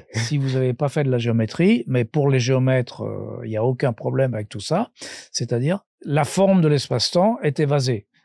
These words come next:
C'est la manière géométrique de dire, euh, il y a de l'expansion, il y a une expansion que, euh, dans la vie, euh, un petit peu courante, avec un langage familier,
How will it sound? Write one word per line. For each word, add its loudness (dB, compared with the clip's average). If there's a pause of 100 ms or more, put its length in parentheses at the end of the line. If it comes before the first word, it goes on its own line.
(320)
C'est -6 (300)
la -2
manière 0
géométrique 0 (320)
de 2
dire, 4 (100)
euh, 2
il -2
y 0
a 4
de 0
l'expansion, 0 (320)
il -2
y 4
a 4
une 4
expansion 0 (500)
que, 4 (100)
euh, 2
dans 2
la 4
vie, 2
euh, 2
un -2
petit -6
peu 0
courante, 0
avec -2
un -2
langage -2
familier, 2